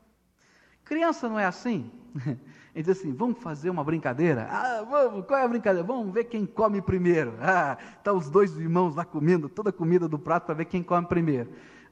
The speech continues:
Meia hora antes ele tava dizendo: "Não quero, não gosto, não tem jeito." Daí depois, por causa da competição, ele vai.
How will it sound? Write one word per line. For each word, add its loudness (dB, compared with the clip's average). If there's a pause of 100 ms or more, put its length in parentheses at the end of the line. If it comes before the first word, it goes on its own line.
(120)
Meia 4
hora 4
antes -6
ele -2
tava 2
dizendo: -2
"Não -8
quero, 0
não -6
gosto, 0
não -4
tem -2
jeito." 0
Daí -2
depois, -2
por -16
causa -4
da -6
competição, -4
ele -4
vai. -6